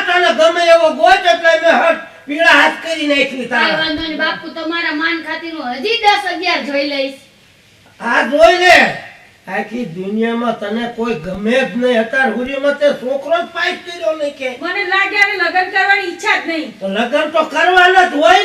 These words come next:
Speaker 1: ને, લગ્ન થોડી બેડી રાખવાની ઘરે.
Speaker 3: તો
Speaker 2: બા,
Speaker 3: પણ તો બાવીસ ત્રેવીસ વર્ષની ઉંમર થઈ ગઈ, ક્યારે કરવાના?
Speaker 1: એવું થાય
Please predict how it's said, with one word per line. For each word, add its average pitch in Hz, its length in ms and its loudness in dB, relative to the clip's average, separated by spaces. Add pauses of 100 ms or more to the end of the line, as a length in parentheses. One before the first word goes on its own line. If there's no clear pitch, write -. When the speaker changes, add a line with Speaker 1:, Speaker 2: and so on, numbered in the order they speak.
Speaker 1:
ને, 359 160 2
લગ્ન 226 400 -4
થોડી 349 260 -4
બેડી 339 380 2
રાખવાની 302 460 -6
ઘરે. 269 300 -6
Speaker 3:
તો 330 60 -4
Speaker 2:
બા, 392 320 6
Speaker 3:
પણ 370 300 4
તો 453 40 2 (100)
બાવીસ 403 360 0
ત્રેવીસ 392 340 -2
વર્ષની 359 380 2
ઉંમર 359 320 0
થઈ 339 140 0
ગઈ, 359 180 -8
ક્યારે 392 260 2 (100)
કરવાના? 330 520 2
Speaker 1:
એવું - 220 0
થાય 659 180 4